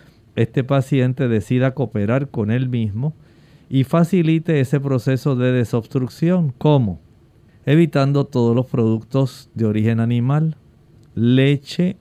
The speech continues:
mantequilla, queso, huevos y carne. Este tipo de productos que son ricos en colesterol, pero también son ricos en ácidos grasos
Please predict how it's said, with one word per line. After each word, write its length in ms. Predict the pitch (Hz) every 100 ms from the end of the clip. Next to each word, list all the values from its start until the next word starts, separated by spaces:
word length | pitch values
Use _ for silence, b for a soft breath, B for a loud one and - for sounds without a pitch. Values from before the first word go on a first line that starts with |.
| _
mantequilla, 1200 | 110 120 117 117 120 107 - 135 131 131 143 147 143 _ _ _ -
queso, 640 | 139 123 120 - 135 135 - _ -
huevos 640 | 113 131 120 117 123 - _
y 120 | 135
carne. 560 | 127 156 160 151 113 87 - - b b b b
Este 260 | - 113 165
tipo 340 | 156 170 165
de 100 | 156
productos 560 | 151 139 131 143 - 156
que 120 | 131
son 220 | 117 127
ricos 540 | 131 127 127 143 127 -
en 380 | 127 143 156 160 - _
colesterol, 1200 | - 120 117 123 135 - - 139 131 120 101 127 139 _ _ - -
pero 240 | - 120 131
también 420 | 151 143 143 147
son 200 | 151 131
ricos 500 | 131 131 143 139 -
en 280 | 120 120 113 - -
ácidos 720 | 131 131 151 139 143 135 -
grasos 840 | 104 101 123 123 123 - 135 123